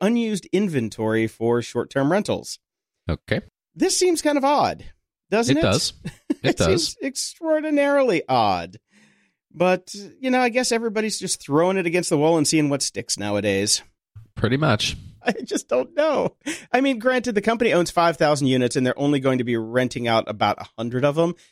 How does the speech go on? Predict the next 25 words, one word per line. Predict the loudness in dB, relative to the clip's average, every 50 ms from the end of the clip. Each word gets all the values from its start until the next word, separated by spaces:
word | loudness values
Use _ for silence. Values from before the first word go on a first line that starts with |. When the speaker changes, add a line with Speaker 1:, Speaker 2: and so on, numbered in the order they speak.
| _ _
Speaker 1:
in | 0 2 2
the | 2 0 0
pilot | -4 -4 0 2 2 2 2 0 -2 _
program. | 0 0 2 2 2 0 0 0 -2 -4 -8 -10 -14 _ _ _ _ _ _ _ -2
Speaker 2:
Right. | -2 -2 0 0
Speaker 1:
But, | 0 0 2 0 0 -2 -6 -6 -6 -6 -10 -10
uh, | -10 -10 -10 -8 -8 -8 -8 -8 -8 -12 -16 -20 _ _ _ -16
I | -14 -12
don't | -12 -12 -12 -12
know. | -8 -6 -6 -6 -6 -10 _ _ _ 0
And, | 0 0 0
of | 0
course, | 0 0 0 0 0 0
they're | 2 2 4 2 2 0 -2 -2 0
outsourcing | 0 0 0 0 0 0 2 2 2 0 0 -2 -2 -4
the | -8 -10
cleanliness | -6 -2 0 0 2 2 2 0 0 0 -2 -4 -4
of | -4 -4 -6 -4
the | -6 -6
apartments | -4 -4 -4 -4 -4 -6 -8 -8 -10 -16 _ _ _ _ _
from | 0 2 2
another | 2 2 0 0
company | 0 -2 -4 -4 -6 -8
called | -4 -4 -4 -4 -4 _
Pillow. | -2 0 0 2 2 2 2 2 0 -2